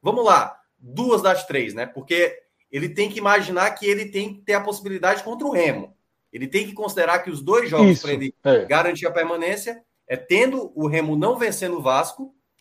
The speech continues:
Speaker 1: e depois, além dele garantir a vitória contra a Ponte Preta, pra
Speaker 2: Ele
Speaker 1: ele
Speaker 2: já passaria o
Speaker 1: vencer o
Speaker 2: Remo.
Speaker 1: Remo.
Speaker 2: Isso, ele passa o
Speaker 1: Isso.
Speaker 2: Remo. Só que aí ele depende, como você falou, de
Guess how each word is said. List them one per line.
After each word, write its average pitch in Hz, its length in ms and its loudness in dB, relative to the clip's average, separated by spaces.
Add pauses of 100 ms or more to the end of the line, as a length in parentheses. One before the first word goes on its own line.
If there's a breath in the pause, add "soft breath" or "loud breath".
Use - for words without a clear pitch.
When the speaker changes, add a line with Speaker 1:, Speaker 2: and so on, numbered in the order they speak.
(100)
Speaker 1:
e 156 100 -2
depois, 190 760 -4 (120)
além 139 300 0
dele 143 180 -2
garantir 139 320 -2
a 131 40 -4
vitória 127 300 -6
contra 139 180 -8
a 151 40 -8
Ponte 170 200 -12
Preta, 202 400 -8 (240)
pra 175 220 2
Speaker 2:
Ele 165 120 8
Speaker 1:
ele 240 100 6
Speaker 2:
já 240 140 2
passaria 254 420 0
o 262 40 2
Speaker 1:
vencer 185 180 0
o - 20 -2
Speaker 2:
Remo. 131 80 -4
Speaker 1:
Remo. 101 300 -14
Speaker 2:
Isso, 165 340 -4
ele 190 140 2
passa 202 320 4
o - 20 0
Speaker 1:
Isso. 202 120 0
Speaker 2:
Remo. 123 180 -6
Só 185 140 2
que 180 120 -2
aí 175 80 4
ele 202 160 2
depende, 202 560 2
como 190 240 -4
você 190 140 -4
falou, 190 580 4 (420)
de 160 160 4